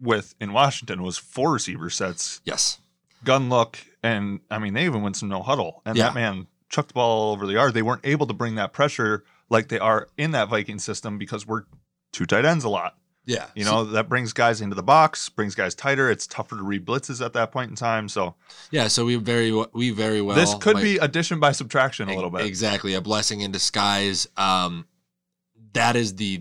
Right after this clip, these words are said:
Speaker 2: the, the glass half full <laughs> version of that story. This is a bummer for Irv Smith. I only hope that he continues to rehab. If he can come back at any point in the season, he will absolutely be a weapon for the Minnesota Vikings,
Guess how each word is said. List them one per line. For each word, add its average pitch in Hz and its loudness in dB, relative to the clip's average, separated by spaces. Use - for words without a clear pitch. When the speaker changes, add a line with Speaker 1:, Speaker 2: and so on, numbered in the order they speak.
Speaker 2:
the, 87 -2
the 92 -10
glass 104 2
half 104 -2
full 117 2
<laughs> - -14
version 120 4
of 117 2
that 117 2
story. 113 2
This 120 2
is 113 0
a 104 0
bummer 90 -4
for 80 -12
Irv 82 -8
Smith. 76 -12
I 95 -8
only 101 -4
hope 92 -6
that 90 -4
he 92 -6
continues 87 -8
to - -12
rehab. 87 -6
If 87 -10
he 98 -4
can 95 -12
come 92 -6
back 92 -4
at 90 -4
any 87 -6
point 90 -6
in 85 -16
the 85 -6
season, 87 -6
he 90 -12
will 78 -8
absolutely 85 -6
be 90 -6
a 85 -6
weapon 87 -8
for 90 -16
the 87 -10
Minnesota 87 -10
Vikings, 85 -10